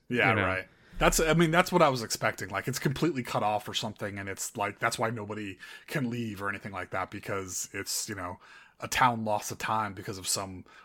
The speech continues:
Speaker 1: horrible pact they made or something like that, which is
Speaker 2: Yeah.
Speaker 1: probably what it'll end up being, but I still wanna know.
Speaker 2: Yeah, yeah. So, I don't know. Yeah, so there's some, yeah. Good.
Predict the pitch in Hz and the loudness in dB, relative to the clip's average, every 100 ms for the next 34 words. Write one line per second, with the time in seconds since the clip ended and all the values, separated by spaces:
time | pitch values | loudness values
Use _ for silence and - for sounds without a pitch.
0 | - - 120 110 104 101 - 98 - 95 | -10 -2 2 2 0 -6 -2 -2 -2 -10
1 | 87 87 87 - 95 98 90 78 90 92 | -10 -10 -8 -8 -8 -10 -12 -10 -10 -10
2 | - _ _ 143 156 - - 127 113 127 | -14 _ _ -6 -6 -2 6 8 8 6
3 | 120 104 92 95 92 92 - 90 85 - | 0 -4 -6 -8 -8 -10 -10 -12 -12 -12
4 | - - _ - 123 - 175 139 101 104 | -12 -14 _ -6 -2 6 6 6 2 0
5 | 87 - _ _ _ _ _ _ _ - | 0 -8 _ _ _ _ _ _ _ 12
6 | 156 147 - - - - - 135 110 98 | 12 12 10 -4 -16 -4 8 10 10 6
7 | - 135 131 101 92 143 131 - 143 143 | 6 6 8 4 2 6 6 8 8 8
8 | 139 156 131 - - - 202 165 - - | 6 4 2 -4 -16 -4 8 8 8 -10
9 | _ - - 247 | _ 0 8 8